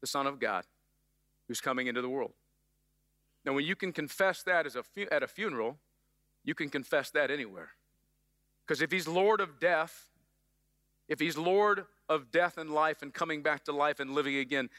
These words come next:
then he is Lord of everything in your life. Listen, here's the reality. If you're here today and you're not a follower of Jesus Christ and you wonder what our deal is, our deal is this. We've gone our own way.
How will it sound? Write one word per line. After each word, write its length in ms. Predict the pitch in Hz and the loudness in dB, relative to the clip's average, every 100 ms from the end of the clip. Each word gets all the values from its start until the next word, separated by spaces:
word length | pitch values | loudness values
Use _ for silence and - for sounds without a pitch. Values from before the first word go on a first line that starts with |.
| - | -6
then 140 | 131 | -4
he 180 | 127 196 | 0 0
is 180 | 165 120 | 0 0
Lord 460 | 139 165 175 175 160 _ 131 | 0 2 4 4 0 _ -6
of 140 | 123 - | -4 2
everything 920 | 185 185 160 185 175 - 175 170 165 | 2 2 -2 -6 -4 -2 0 0 -2
in 160 | 151 147 | -4 0
your 200 | 156 160 | 0 2
life. 240 | 151 131 - - | 2 0 -4 -2
Listen, 320 | 170 - 143 | -2 0 0
here's 220 | 165 196 | 0 0
the 80 | 170 | 0
reality. 520 | 156 147 156 139 127 - - | 0 2 2 -2 -6 -8 -10
If 140 | 139 | -4
you're 160 | 151 190 | 0 2
here 140 | 185 | 2
today 260 | 170 151 170 | 2 2 2
and 80 | 156 | 2
you're 100 | 151 | 2
not 180 | 156 | 2
a 40 | 156 | 2
follower 360 | - 160 160 | 2 2 2
of 100 | 156 | -2
Jesus 300 | 135 156 143 | -4 -4 -4
Christ 280 | - 160 156 | 0 2 2
and 80 | 131 | -4
you 80 | 147 | -2
wonder 240 | 156 147 | 0 0
what 240 | 127 139 156 | 2 2 4
our 140 | 165 | 2
deal 320 | 151 175 170 | 0 -4 0
is, 300 | 175 175 - - - - | 2 0 -2 -14 -6 -2
our 120 | 180 | 0
deal 260 | 165 170 | 4 2
is 100 | 147 | 4
this. 260 | 143 135 - _ _ | 4 2 2 _ _
We've 260 | 143 180 170 | 0 0 4
gone 240 | 190 220 | 4 6
our 140 | 202 165 | 6 4
own 240 | 147 135 | 2 -2
way. 260 | 123 98 | -2 -4